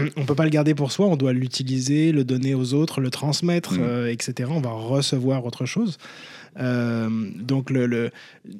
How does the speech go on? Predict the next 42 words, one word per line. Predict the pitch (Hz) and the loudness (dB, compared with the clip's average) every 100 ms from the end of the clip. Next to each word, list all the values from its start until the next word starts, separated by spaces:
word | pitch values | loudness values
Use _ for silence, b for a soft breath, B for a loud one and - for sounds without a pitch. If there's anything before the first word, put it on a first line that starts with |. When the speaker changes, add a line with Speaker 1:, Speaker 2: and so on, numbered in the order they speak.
| 110 135 135 131 | -18 -12 -10 -8
Speaker 1:
ce | 139 | -8
que | - 135 | -4 -4
je | |
comprends, | 139 143 185 | -2 0 2
c'est | 175 160 | 2 0
que | 143 | 0
la, | 127 110 B B B B _ _ _ _ _ _ _ _ - | -2 -4 B B B B _ _ _ _ _ _ _ _ -2
la | 139 147 | 2 2
communauté | 147 151 139 | 4 2 2
de | 143 | 0
pratique, | 147 139 160 | 0 -2 -2
ça | 135 | -4
ne | |
peut | 120 131 | -2 -2
pas | 139 131 | 0 0
ju-, | 123 - | -4 -8
juste | 139 117 139 - - 135 | -10 -4 -4 -6 -10 -8
être | 131 - | -8 -6
une | - 131 | -6 -4
discussion. | 127 127 135 135 160 196 B B B | -4 -6 -6 -6 -4 -4 B B B
C'est | - 139 | -6 -4
que | |
là, | 160 | -2
quand | 156 143 | -2 -4
tu | 143 | -4
prends | 131 165 | -2 0
l'exemple | 147 147 135 151 156 - - | 2 2 2 0 0 -2 -8
de, | 117 123 131 131 123 | -6 -2 0 -2 -4
euh, | 123 120 117 117 113 | -6 -6 -6 -6 -6
ton | 143 | -6
collègue | 123 147 143 151 | 0 0 2 0
qui | - | -4
t'a | 131 120 | -6 -6
transmis | 131 131 151 | -6 -6 -4
quelque | 151 139 143 | -4 -2 -2
chose | 131 151 143 | 0 0 -2
quand | - | -4
vous | 120 | -8
étiez | 120 127 | -6 -8
partis, | 120 - 139 135 123 | -8 -10 -8 -6 -4
euh, | 113 110 107 107 | -6 -8 -8 -8
manger, | 123 123 165 | -6 -2 0